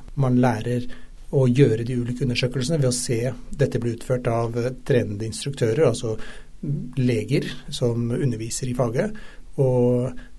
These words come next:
man kan få sett kliniske funn som man kanskje ikke ellers ville kommet over i klinikken hvis de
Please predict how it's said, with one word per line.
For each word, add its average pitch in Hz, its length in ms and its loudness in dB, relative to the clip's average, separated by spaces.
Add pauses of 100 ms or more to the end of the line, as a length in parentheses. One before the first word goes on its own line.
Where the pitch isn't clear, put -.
man 127 180 2
kan 131 460 0
få 135 180 0
sett - 300 -2
kliniske 117 460 -4
funn 123 260 -2
som 123 140 -2
man 123 100 0
kanskje 123 260 -2
ikke - 200 -2
ellers 113 240 -2
ville 117 140 -2
kommet 107 340 2
over 104 240 -4
i 113 440 -6
klinikken 123 540 -6 (300)
hvis - 480 -4 (500)
de 120 160 -2